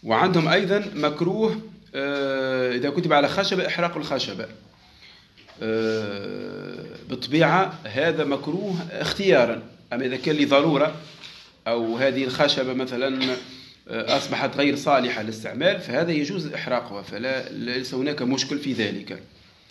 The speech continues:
بل الأفضل إحراقها من أن، آه، إذا كان معنا أصبحت غير صالحة للاستعمال،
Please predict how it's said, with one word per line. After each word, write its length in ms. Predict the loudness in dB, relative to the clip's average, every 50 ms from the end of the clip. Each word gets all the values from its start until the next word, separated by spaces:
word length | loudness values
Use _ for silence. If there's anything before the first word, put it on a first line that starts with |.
| -20 _ _ _ _ _ _ _ _ _ _ _ _ _ _ _ _ _ _ _ _ _ _ _ -20 -20 -18
بل 360 | -16 -12 -4 0 2 2 2
الأفضل 1000 | 2 2 2 2 2 2 2 0 0 4 4 4 6 6 6 6 6 6 2 -2
إحراقها 640 | -2 0 2 2 2 2 2 0 2 2 4 2
من 220 | 2 0 -4 -4
أن، 360 | -4 -4 -4 -4 -4 -6 -8 -10
آه، 800 | -10 -12 -10 -10 -8 -8 -8 -8 -8 -8 -8 -10 -10 -10 -10 -10
إذا 200 | -8 -6 -4 -2
كان 180 | 0 0 2 2
معنا 260 | 4 4 2 2 0
أصبحت 480 | 0 -2 -4 -6 -6 -6 -6 -8 -8 -10
غير 320 | -8 -6 -2 -2 -2 -2
صالحة 360 | -2 0 0 0 0 0 -4
للاستعمال، 640 | -6 -6 -6 -6 -6 -6 -4 0 2 2 0 0